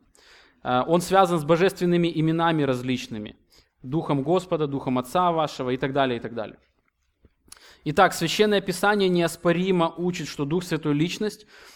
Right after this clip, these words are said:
и в таком же смысле, что и Иисус, в таком же смысле, как и Иисус и Бог Отец. Теперь второй момент.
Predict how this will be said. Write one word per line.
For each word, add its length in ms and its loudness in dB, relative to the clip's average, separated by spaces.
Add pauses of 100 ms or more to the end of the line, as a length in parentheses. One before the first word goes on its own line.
(220)
и 80 -4
в 80 -10
таком 280 4
же 120 -2
смысле, 420 0
что 180 -6
и 140 -8
Иисус, 460 -4 (160)
в 100 -20
таком 320 2
же 80 -4
смысле, 460 -4
как 260 -6
и 40 -14
Иисус 680 -6 (800)
и 120 -6
Бог 280 0
Отец. 460 -6 (2000)
Теперь 240 0
второй 320 2
момент. 400 0